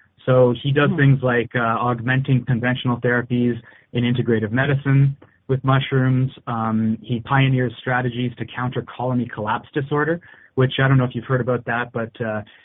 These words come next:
Speaker 1: it's the issue where, uh, the bees are kind of, uh, dying off by the millions, billions maybe, um, where
Speaker 2: Hmm.
Speaker 1: their, their colonies are just kind of, uh, disappearing. They're just, uh, th-, they're just dying out.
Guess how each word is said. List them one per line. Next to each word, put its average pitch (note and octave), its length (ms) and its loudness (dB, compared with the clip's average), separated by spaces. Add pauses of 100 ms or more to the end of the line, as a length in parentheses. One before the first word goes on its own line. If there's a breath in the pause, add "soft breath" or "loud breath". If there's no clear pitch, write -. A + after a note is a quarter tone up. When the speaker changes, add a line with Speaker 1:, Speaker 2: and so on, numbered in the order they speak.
Speaker 1:
it's C3+ 160 -6
the C3+ 160 -2
issue C3+ 280 0
where, A#2+ 420 0
uh, A2 260 -2
the A2 100 -8
bees C3 440 0 (640 soft breath)
are B2+ 100 -6
kind C3+ 200 0
of, A2+ 200 -2
uh, A#2 160 0
dying A#2+ 380 -2
off A#2+ 300 -4
by A#2 180 -2
the A2+ 80 -6
millions, A#2+ 520 0 (220)
billions A#2+ 400 -2
maybe, A#2+ 380 -2 (380)
um, A2 580 -2
where A#2 140 2
Speaker 2:
Hmm. A2+ 60 -2
Speaker 1:
their, A2+ 120 0
their A#2 180 -4
colonies B2+ 460 0
are A2+ 80 -4
just A#2 160 -8
kind A#2+ 160 -4
of, G#2 220 -10
uh, A2 240 -2 (300 loud breath)
disappearing. B2+ 600 0
They're A2+ 100 0
just, A2 300 -6
uh, G#2 320 -6 (100)
th-, - 160 -12
they're A2 140 -6
just A2 220 -6
dying G#2+ 400 -2
out. A#2 200 -2